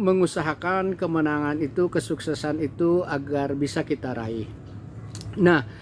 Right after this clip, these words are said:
pertanya-, pertanyaannya, setelah kita raih kemenangan, kesuksesan itu, lantas apa? Nah, di sini biasanya kita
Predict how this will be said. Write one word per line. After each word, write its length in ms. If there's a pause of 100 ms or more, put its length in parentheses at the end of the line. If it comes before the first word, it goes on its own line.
(680)
pertanya-, 720
pertanyaannya, 880
setelah 420
kita 320
raih 460
kemenangan, 560
kesuksesan 760
itu, 300
lantas 400
apa? 420 (1040)
Nah, 600
di 80
sini 400
biasanya 880
kita 560